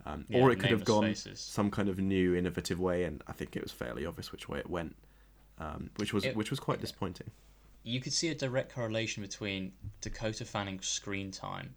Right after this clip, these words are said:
Speaker 2: and the quality, and as she disappears, it does begin to break down. And it's because I understand that you want to a plot line where it,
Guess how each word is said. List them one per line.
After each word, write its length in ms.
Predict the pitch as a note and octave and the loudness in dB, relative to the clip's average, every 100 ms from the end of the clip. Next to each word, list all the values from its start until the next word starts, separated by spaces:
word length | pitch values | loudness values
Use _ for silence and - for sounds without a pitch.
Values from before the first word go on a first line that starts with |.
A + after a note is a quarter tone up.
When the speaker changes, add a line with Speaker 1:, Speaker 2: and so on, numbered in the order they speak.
| - | -8
Speaker 2:
and 120 | G2 | -8
the 60 | |
quality, 680 | F#2 - G#2 F#2 - F#2 F#2 - - - - - - - - | -8 -4 -4 -2 -6 -6 -8 -14 -20 -20 -20 -20 -20 -20 -2
and 100 | - | 0
as 160 | G3 | 2
she 220 | - - G2+ | 0 0 0
disappears, 800 | G2+ - G#2 - G2 F2+ F2+ - | -2 -4 -6 -4 -2 -2 -6 -10
it 180 | G2+ F2+ | -10 -6
does 220 | - F#2+ F#2 | 0 0 0
begin 300 | F#2+ G2 F#2+ | -4 -4 -4
to 80 | |
break 300 | - F#2 F#2+ - | -8 -8 -8 -6
down. 240 | F#2+ F#2+ | -4 -2
And 100 | A2 | -2
it's 120 | A2 | -4
because 280 | - B2 C3 - - - - - - - - - - - - - | -4 -6 -6 -8 -20 -20 -20 -20 -20 -20 -20 -20 -20 -20 -20 -4
I 80 | G#2+ | 0
understand 720 | G2 B2+ C3+ C3+ - A2 F#2+ | 2 2 0 -2 0 0 -2
that 40 | F#2 | -6
you 80 | |
want 220 | G2+ G2+ F#2 | -6 -6 -4
to 120 | G2+ | -8
a 40 | |
plot 340 | F#2 - G#2 G2 | -8 -2 -2 0
line 200 | F#2+ G2 | -4 -4
where 100 | - | -6
it, 160 | G2+ | -8